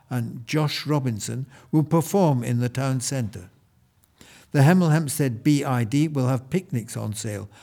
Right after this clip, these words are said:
for families to enjoy on deck chairs and tables around the town. More information about the event can be found at hemel hempstead bid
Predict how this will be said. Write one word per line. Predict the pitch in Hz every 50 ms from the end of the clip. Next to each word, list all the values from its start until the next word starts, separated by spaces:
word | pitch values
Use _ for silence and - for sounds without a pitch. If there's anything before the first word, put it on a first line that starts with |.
| - _
for | - 131
families | 117 143 151 143 139 143 135 -
to | - 139
enjoy | 139 135 123 127 139 135 139
on | 156 147 143 135
deck | 135 170 180 180 -
chairs | - - 117 110 98 98 - _ _ - - _ -
and | 127 120 117
tables | - 151 160 160 151 117 101 101 101 - - -
around | 135 131 135 143 147 151 147
the | 135 147
town. | 143 - 175 185 170 127 95 98 107 - _ _ _ _ _ _ _ _ _ _ _ - - - - _ -
More | 180 202 208
information | 190 175 147 - 139 123 127 120 113 - 131
about | 113 107 123 113 120
the | 120
event | 113 110 143 165 156 -
can | - 131
be | 120 120 113
found | 110 - 143 135 131 127 117
at | 120 117 - - - - - _ _ _
hemel | - 160 185 180 165 165 151 139 131 123
hempstead | 127 151 156 151 151 - - - - 139 131 123 107 110 - 147 - -
bid | 156 151 156 143 139 139 -